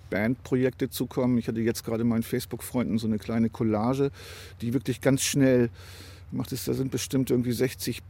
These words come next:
verschiedene, verschiedene Bilder, die ich auf einen, in ein Motiv gepackt hab oder zusammengepackt hab. Und irgendwie durch die Jahrzehnte durch und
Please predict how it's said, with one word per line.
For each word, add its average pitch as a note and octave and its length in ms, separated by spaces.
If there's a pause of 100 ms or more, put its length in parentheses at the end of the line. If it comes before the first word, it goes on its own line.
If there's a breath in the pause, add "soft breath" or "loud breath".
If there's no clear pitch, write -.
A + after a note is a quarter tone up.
(320)
verschiedene, C3+ 800
verschiedene B2 500
Bilder, B2 320
die G#2+ 100
ich A2 120
auf G#2 260
einen, A2 380 (180)
in A2+ 140
ein A2 220
Motiv - 320
gepackt - 400
hab G#2 160
oder F#2 240 (360)
zusammengepackt A2 640
hab. F#2 120 (800 loud breath)
Und G#2 420 (160)
irgendwie A2+ 200
durch A2+ 200
die A2 120
Jahrzehnte A2 480
durch A2 380
und G2+ 220